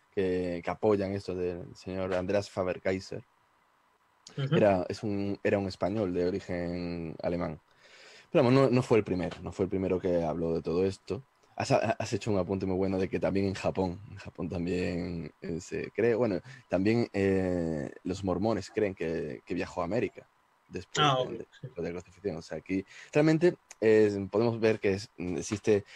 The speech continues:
Speaker 1: esa tendencia, digamos, de cada secta que, que, que pone unas creencias y vi-, lo vi-, vi-, y el personaje protagonista, en este caso sería Jesús,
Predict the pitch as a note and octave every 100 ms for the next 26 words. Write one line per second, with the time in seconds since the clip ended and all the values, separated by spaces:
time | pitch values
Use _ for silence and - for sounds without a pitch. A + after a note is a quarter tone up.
0 | - - - - - B2+ B2+ A2+ G#2 B2
1 | A#2 - F#2 G2 F2 G2+ G#2+ G#2 G2 -
2 | G#2 G2+ - G#2 - F#2+ B2+ _ F2+ F2
3 | F#2 F2+ F2 F2 F2 D#2 - F#2+ F2+ -
4 | F#2+ G2+ G#2 G2+ - G#2+ G#2+ A2+ - A#2
5 | B2+ _ - G2 F2 F#2 F2+ F2 F#2+ F2+
6 | F2+ F2 E2 - F#2 F2 F2+ F#2 F#2+ G2+
7 | G2 G2+ G2+ G2+ G2 F2+ - F#2+ F#2+ G2
8 | F#2 F#2+ G2 G#2+ A#2+